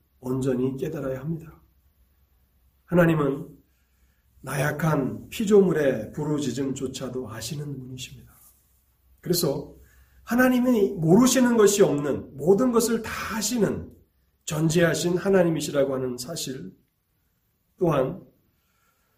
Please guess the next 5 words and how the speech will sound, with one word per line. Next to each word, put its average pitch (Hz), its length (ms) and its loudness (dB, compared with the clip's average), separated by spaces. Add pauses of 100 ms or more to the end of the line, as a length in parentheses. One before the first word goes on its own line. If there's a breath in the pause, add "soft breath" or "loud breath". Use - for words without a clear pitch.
(280)
하나님이 156 760 0
선하신 185 720 0
분이시라고 139 720 -4
하는 123 260 -10
사실, 127 520 -12